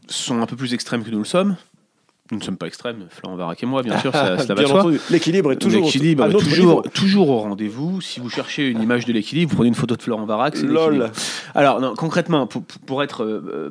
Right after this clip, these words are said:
Speaker 1: plus précis, euh, moi, j'aimerais raconter une petite histoire perso. C'est qu'il y a quelques années, euh, je travaillais beaucoup parmi les Nord-Africains.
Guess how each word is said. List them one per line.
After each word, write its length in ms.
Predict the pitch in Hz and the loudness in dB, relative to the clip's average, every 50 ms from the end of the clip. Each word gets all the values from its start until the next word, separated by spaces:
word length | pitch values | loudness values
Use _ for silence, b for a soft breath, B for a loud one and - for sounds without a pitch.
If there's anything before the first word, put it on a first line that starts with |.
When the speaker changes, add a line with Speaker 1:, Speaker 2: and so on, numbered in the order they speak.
| - | -12
Speaker 1:
plus 320 | - - - 135 131 127 123 | -14 -16 -12 -10 -10 -10 -10
précis, 600 | - - 139 135 - - - 220 226 220 - - | -8 -8 -8 -6 -6 -6 -4 -4 -4 -4 -4 -6
euh, 440 | - 110 107 104 104 104 104 104 104 92 - - - - - | -6 -6 -4 -4 -4 -6 -6 -6 -8 -8 -10 -14 -20 -12 -6
moi, 140 | 131 143 170 | -4 -4 -2
j'aimerais 260 | 160 143 123 117 117 | -2 0 0 2 2
raconter 320 | 113 117 113 147 - 175 | 2 2 0 0 0 0
une 60 | 147 | -2
petite 160 | 117 - - - | -2 -4 -10 -14
histoire 240 | - - 110 - | -12 -10 -10 -8
perso. 320 | - 123 - - 196 208 110 | -8 -8 -6 -2 -2 -2 0
C'est 140 | - - 113 | -2 -2 -4
qu'il 60 | - | -4
y 20 | 110 | -4
a 40 | |
quelques 320 | - 156 156 156 143 117 117 | -2 -2 -2 0 0 0 0
années, 360 | 110 107 135 - 117 107 - - | 2 2 2 2 2 2 0 -2
euh, 80 | 101 | -4
je 80 | 95 - | -4 -4
travaillais 280 | - - 104 107 104 101 | -4 -2 0 0 0 0
beaucoup 240 | 120 117 - - | 0 0 0 2
parmi 220 | 147 127 113 110 104 | 2 2 2 2 2
les 80 | 101 | 2
Nord-Africains. 600 | 101 110 104 101 - - 104 - - 147 175 220 | 4 4 2 2 0 -2 -4 -2 0 2 2 2